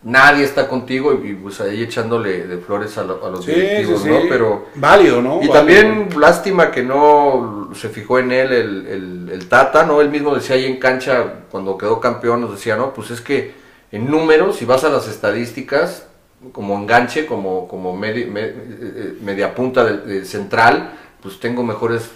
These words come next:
Speaker 1: números que ningún otro", ¿no?
Speaker 2: Sí, sí, sí, sí, o sea.
Speaker 1: Pero bueno, pues son las cuestiones que siempre ha pasado, ¿no? Previo a un mundial que jugadores que no van y
Speaker 2: ¿Qué pasó cuando llevaron al Bofo?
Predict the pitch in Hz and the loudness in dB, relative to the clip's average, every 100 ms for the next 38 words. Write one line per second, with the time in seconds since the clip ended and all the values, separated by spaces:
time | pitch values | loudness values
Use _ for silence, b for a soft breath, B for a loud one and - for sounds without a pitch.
0 | - _ _ - 113 113 117 98 98 95 | -20 _ _ -12 -6 -2 -2 -2 -6 -10
1 | 95 113 117 - 123 98 110 - 120 127 | -10 -6 -4 -4 -4 -6 -8 -8 -6 -4
2 | 156 185 190 139 127 - 123 127 110 98 | -4 -6 -10 -12 -12 -12 -12 -10 -6 -4
3 | 98 101 131 143 123 110 123 127 - 104 | -2 2 2 2 -4 -6 -2 -2 -2 -8
4 | 98 113 117 117 - 98 175 196 196 160 | -8 -4 -4 -6 -8 -6 0 2 4 4
5 | 139 127 131 127 - 101 98 110 120 120 | 6 6 4 2 0 -4 -2 -4 -2 -2
6 | 120 120 107 110 113 113 101 90 - - | -2 -4 -2 0 0 -2 -6 -6 -10 -20
7 | _ b b b b b b 98 101 113 | _ b b b b b b 0 2 2
8 | 113 - 101 110 117 123 139 131 107 185 | 2 -4 -2 2 4 4 4 2 2 4
9 | 180 208 208 214 190 143 156 156 143 123 | 6 6 6 2 2 4 4 4 0 0
10 | 123 - 107 | -2 -4 -12